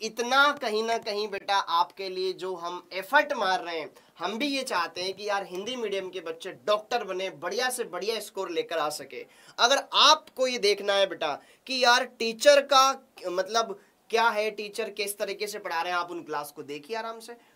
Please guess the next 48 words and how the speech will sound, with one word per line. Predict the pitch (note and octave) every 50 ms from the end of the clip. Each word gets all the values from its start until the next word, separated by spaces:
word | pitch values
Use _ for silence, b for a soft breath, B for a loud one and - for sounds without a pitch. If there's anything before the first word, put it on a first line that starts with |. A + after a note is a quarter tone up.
| _ -
बारह | C#3+ E3+ G#3+ B3 C4+ D4 -
बारह | C4+ B3 A#3+ B3 A#3+
घंटे | G#3 G#3 G3+ G3 G3+
तक | F#3+ G3 G3 -
टीचर्स | - F3 E3 - F3 E3 D#3 E3+
ने | E3+ E3
यहाँ | D#3 C#3+ C#3+ C#3+
पर | D3 D#3
पढ़ाया | C#3+ - C#3 C#3 C#3 C#3+ C#3
हुआ | C3+ C3+ C3 C3 C3+ C3+
है, | C3+ C3+ C3 - b b b b
तो | - A#3+ B3 - -
आपको | E3+ F#3+ A3 A#3+ B3 - _ - C4 B3+ B3+
ये | A3+ F#3 E3+ A3+ C4+
नहीं | C#4+ C4+ C4+ C4+
सोचना | B3+ - A#3 A3 A3 A3 G#3+ G#3
चाहिए | G#3 G#3 F#3+ F3+ F3+ F#3+
कि | F#3+ F#3+ G#3 G#3
यार | G3+ G3+
ये | F#3+ F#3+ G3
टीचर | G3 G3 F#3 F3 - F#3+ F3+ F3
हमारे | E3+ E3 D#3+ D#3+ D#3+ D#3 D#3+ D#3+
साथ | D#3 - D#3 D3+ D#3 D3+ D3+
मतलब | D3+ D3 D3 D3+ D#3 D3+ D3
आगे | D3+ C#3+ C#3+ D3 D3+
बढ़िया | D3+ C#3 D3 D#3 D3+ D#3+ D#3+ D#3
करेंगे | - D3 D3 D3 D3 D3+ D#3
या | D#3 D3 D3+ D3
नहीं | C#3 D3 D3+ D#3
करेंगे। | D3+ D#3+ D3+ D#3 D#3+ D#3+ F3+ - b b b b b
सब | - - - - D#4+ E4+ E4 D#4
अपने | C#4 B3+ B3+ B3 A#3+
आप | A#3 A3 G#3+ - G#3+
में | G#3 G3
बेटर | E3+ E3 E3 - E3+ E3
करना | D#3+ D#3+ D#3 D#3 D#3 D#3
चाहते | C#3+ D#3 D3 D3 C#3+ - F3+
हैं | F3+ F#3
कि | F#3 F3+ F#3+ F3
हाँ | D#3 - F3 G#3+ C4+ D4 C#4+
यार | C4+ A#3+ A#3 A3+ A3+ b b b b b
हमें | - E3 F#3+ A3 B3 B3+
इन | B3 A#3+ A#3
बच्चों | G3 G3 F#3+ - G3 F#3+
का | F3 F#3
रिजल्ट | F3+ D#3+ D3+ C#3+ D#3+ D#3+ D3 D3+
निकालना | D3 D3 C#3+ - F3 F3 G3 A3 A3+ B3 C4+
है, | C4+ B3+ C4+ C#4 C#4